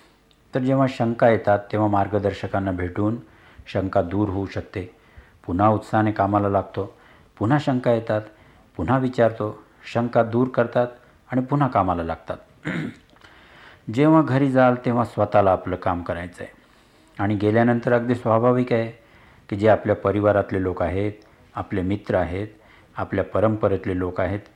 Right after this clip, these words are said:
ते विचारतील, "कुठे गेला होता? काय करायला गेला? काय केलं?" तर धर्मात लपवण्यासारखं काही नाही, गुप्त असं तर काही नाही. सारं काही खूप स्पष्ट करून सांगाल.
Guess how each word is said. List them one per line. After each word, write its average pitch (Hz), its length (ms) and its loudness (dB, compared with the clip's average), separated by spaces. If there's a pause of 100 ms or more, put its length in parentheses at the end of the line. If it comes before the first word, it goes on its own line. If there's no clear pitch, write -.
(420)
ते 110 60 0
विचारतील, 120 480 2
"कुठे 120 280 -2
गेला 131 200 4
होता? 127 300 0 (460)
काय 113 180 4
करायला 127 340 2
गेला? 120 340 -2 (220)
काय 120 180 6
केलं?" 120 320 -2 (720)
तर 147 40 0
धर्मात 135 440 4
लपवण्यासारखं 113 680 0
काही 127 240 0
नाही, 113 220 -4 (720)
गुप्त 117 260 -2
असं 123 300 0
तर 123 80 -2
काही 127 280 4
नाही. 107 320 -2 (480)
सारं 127 180 4
काही 123 260 -2
खूप 135 380 0
स्पष्ट - 380 -2
करून 95 280 -4
सांगाल. 85 320 -8